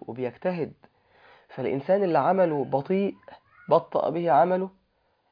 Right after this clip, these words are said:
النسب مش هينفعه. مش هينفعك إن أنت، آه، أبوك يبقى مثلًا الشيخ فلان،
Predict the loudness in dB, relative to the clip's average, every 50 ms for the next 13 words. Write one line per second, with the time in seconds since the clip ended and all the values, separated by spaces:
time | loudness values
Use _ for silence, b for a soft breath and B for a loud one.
0 | _ _ -6 -4 -4 -4 -2 -2 -4 -4 -4 -6 -6 -6 -6 -4 -2 -2 -2 -2
1 | -2 -6 -10 _ _ _ _ _ _ _ _ _ -14 -10 -4 -4 -4 -4 0 2
2 | 2 2 2 2 -4 -4 -4 -4 -4 -4 -6 -6 -6 _ _ _ _ _ _ _
3 | _ _ _ _ -20 _ _ _ _ -8 -4 0 0 0 2 0 0 0 -2 -6
4 | -6 -6 -6 -6 -4 -4 -4 -6 -6 -6 -6 -8 -8 -8 -10 -12 -10 -12 -12 -12
5 | -10 -10 -6 -4 -2 -2 -2 -4